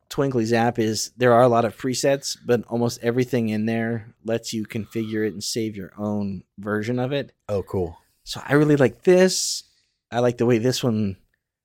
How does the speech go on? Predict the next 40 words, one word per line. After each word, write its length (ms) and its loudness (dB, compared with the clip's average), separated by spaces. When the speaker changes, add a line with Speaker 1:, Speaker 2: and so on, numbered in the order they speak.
Speaker 1:
cycles 420 -2
through 180 2
things, 360 0
but 140 0
I 60 4
wanna 200 2
make 220 0
it 160 -2
more 260 -2
of, 160 -2
like, 160 -2
a 60 -10
cool 280 -2
blue 220 2
color 340 -6
instead 300 -6
of 380 -6
Speaker 2:
Mm. 320 -8
Speaker 1:
the 60 -8
rainbow 300 -2
color. 420 -10
Speaker 2:
Yeah, 280 -4
yeah. 400 -6
Speaker 1:
Um, 280 -18
so, 360 -4
yeah, 240 2
I, 380 2
this 160 -2
is 100 -2
my 140 2
first 200 0
time 200 2
seeing 320 0
any 260 0
squares 880 0
from 240 -6
them. 380 2
Speaker 2:
Right. 320 -4
Speaker 1:
And, 400 -4
uh, 280 -6